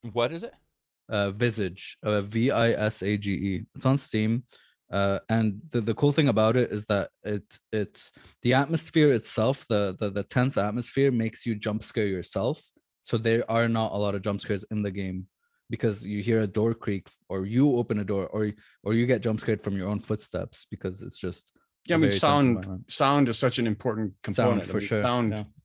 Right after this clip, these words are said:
Speaker 3: sound is most of what creates the tension in Phasmophobia.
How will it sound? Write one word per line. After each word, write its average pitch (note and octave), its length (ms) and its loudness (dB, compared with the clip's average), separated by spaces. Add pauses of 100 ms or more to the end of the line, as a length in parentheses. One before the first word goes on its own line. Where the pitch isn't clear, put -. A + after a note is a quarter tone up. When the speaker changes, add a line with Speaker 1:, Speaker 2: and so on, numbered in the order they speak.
(320)
Speaker 3:
sound F3 240 4
is C3+ 100 0
most C3+ 380 4
of G#2+ 100 -2
what A2 160 2
creates G#2 360 0
the G2+ 80 -6
tension F#2+ 500 -4
in E2+ 240 -8
Phasmophobia. G#2 600 -2